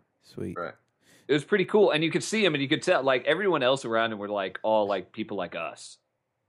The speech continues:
Speaker 3: like, our age and everything, and you could tell, like, you can set, you,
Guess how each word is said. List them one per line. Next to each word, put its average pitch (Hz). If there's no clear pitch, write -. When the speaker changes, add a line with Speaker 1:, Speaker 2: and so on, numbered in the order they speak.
Speaker 3:
like, 92
our 92
age 90
and 95
everything, 95
and 104
you 113
could 151
tell, 156
like, 107
you 127
can 214
set, 170
you, 143